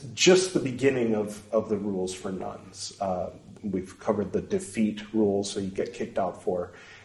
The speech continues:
and, uh, we're currently going through the, uh,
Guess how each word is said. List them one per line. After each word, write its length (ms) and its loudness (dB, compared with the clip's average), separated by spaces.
and, 400 -2
uh, 260 0
we're 380 0
currently 720 0
going 300 0
through 400 -2
the, 340 -8
uh, 200 -12